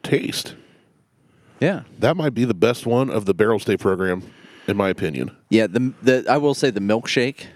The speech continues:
Speaker 1: Yeah.
Speaker 2: was not good.
Speaker 1: Yeah, the milkshake was one that stands out.
Speaker 2: That, it stands out as not being good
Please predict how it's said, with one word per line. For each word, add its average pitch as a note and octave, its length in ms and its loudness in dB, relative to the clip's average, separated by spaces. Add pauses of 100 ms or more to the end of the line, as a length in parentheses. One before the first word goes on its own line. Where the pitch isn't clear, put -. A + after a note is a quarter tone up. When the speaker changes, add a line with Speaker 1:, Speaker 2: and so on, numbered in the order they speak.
(560)
Speaker 1:
Yeah. F2+ 340 0 (280)
Speaker 2:
was G#2 180 0
not G2+ 240 -2
good. D#2+ 220 -6 (640)
Speaker 1:
Yeah, G#2 180 0
the F#2+ 100 -2
milkshake A2 460 0
was G2+ 160 -2
one G#2 140 0
that G2+ 120 -4
stands G2+ 360 -4
out. G2 280 0 (440)
Speaker 2:
That, A#2+ 280 2
it B2 100 -4
stands C3 280 -2
out A#2 140 2
as G2 80 -8
not A2+ 180 -2
being F2 220 -4
good F#2+ 260 -2